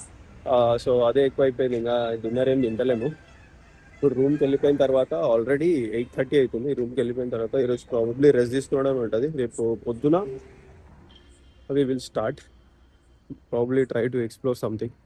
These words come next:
రోడ్డు మధ్యలో వదిలేసిపోయిండు బస్సోడు. మేము నిద్రపోతున్నాము. నిద్రపోతుంటే లేపి ఇదే స్టేషన్ అని చెప్పి,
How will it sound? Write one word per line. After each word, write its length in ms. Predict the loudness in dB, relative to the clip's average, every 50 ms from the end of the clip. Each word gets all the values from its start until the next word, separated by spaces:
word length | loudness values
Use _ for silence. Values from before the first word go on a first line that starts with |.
| _ _ _ _ _ _ _ -2
రోడ్డు 280 | 4 6 6 6 6 6
మధ్యలో 500 | 4 2 4 4 4 6 6 6 6 6
వదిలేసిపోయిండు 920 | 4 4 4 4 4 2 -2 -2 -4 -4 2 2 2 2 2 2 2 2
బస్సోడు. 720 | 2 4 4 4 4 2 -2 2 4 4 4 4 2 -2 -4 -10 -20 -20 -20 -20 -20 -4 2
మేము 160 | 2 4 4
నిద్రపోతున్నాము. 840 | 4 4 6 6 6 8 8 6 6 6 8 8 8 8 6 4 2 0 -6 -16 -20 -20 -16 -8 -2
నిద్రపోతుంటే 640 | -2 0 4 6 6 8 8 6 4 4 4 4 4
లేపి 320 | 6 4 4 4 4 4
ఇదే 460 | 4 6 6 6 4 4 2 0 -2
స్టేషన్ 340 | 0 0 0 2 2 2 2
అని 180 | 2 4 2 2
చెప్పి, 320 | 2 4 6 6 6 6